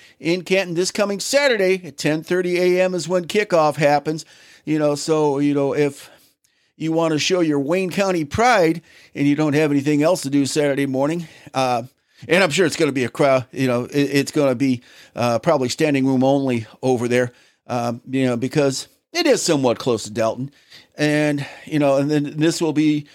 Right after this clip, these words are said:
the Bulldogs' first trip to the state finals. So we congratulate them for that. And this will be the first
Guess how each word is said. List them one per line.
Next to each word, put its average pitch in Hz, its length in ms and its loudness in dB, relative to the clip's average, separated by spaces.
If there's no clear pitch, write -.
the 135 380 0
Bulldogs' 156 760 0
first - 440 -2
trip 233 320 0
to 170 140 0
the 175 100 0
state 175 340 0
finals. 180 560 0
So 160 300 0
we 151 180 -2
congratulate 160 880 -2
them 156 280 -2
for 180 340 -2
that. 190 300 0
And 139 320 0
this 160 180 -2
will 170 140 0
be 160 140 0
the 143 80 0
first 180 480 -2